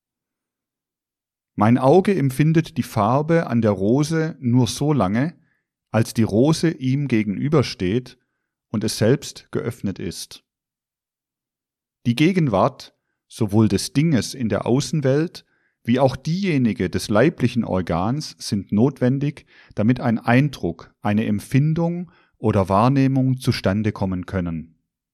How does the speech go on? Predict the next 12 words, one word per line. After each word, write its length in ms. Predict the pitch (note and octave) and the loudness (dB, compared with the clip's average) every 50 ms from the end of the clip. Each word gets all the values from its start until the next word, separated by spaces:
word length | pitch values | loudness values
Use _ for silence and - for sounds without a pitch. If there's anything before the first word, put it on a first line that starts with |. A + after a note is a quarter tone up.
| _ _ _ _ _ _ _ _ _ _ _ _ _ _ _ _ _ _ _ _ _ _ _ _ _ _ - | _ _ _ _ _ _ _ _ _ _ _ _ _ _ _ _ _ _ _ _ _ _ _ _ _ _ -2
Was 180 | G2 A2 - E3+ | -2 0 0 0
ich 160 | D#3 - F3+ | -4 -2 0
aber 220 | C#3+ C#3 D3+ D3 | 0 2 2 2
im 120 | B2+ A#2+ - | 2 2 2
Geiste 440 | A2+ A#2 A#2+ G3+ - - - D3+ | 4 4 4 2 2 0 -2 0
als 240 | A#2+ A#2 - - A2+ | 0 0 -2 -2 0
Wahrheit 480 | G2+ A2+ C#3+ F3+ D#3+ D3+ A2 G2 - - | 0 2 2 2 2 2 0 0 0 -2
über 140 | B2+ A2+ G#2+ | -2 0 0
die 100 | G#2 G2+ | 0 0
Rose 400 | F2 F#2+ A#2+ D3 E3+ D#3+ - E3 | 2 2 4 4 2 2 0 -2
erkannt 480 | - G2+ - - C3+ D#3 G3 G3 - | -2 -4 -4 -2 -2 -2 -2 -2 -2
habe, 460 | G#2 F#2 F#2 F#2+ G2 B2 C3+ D#3+ D#3+ | -2 -2 -2 -2 -2 -2 -2 -4 -4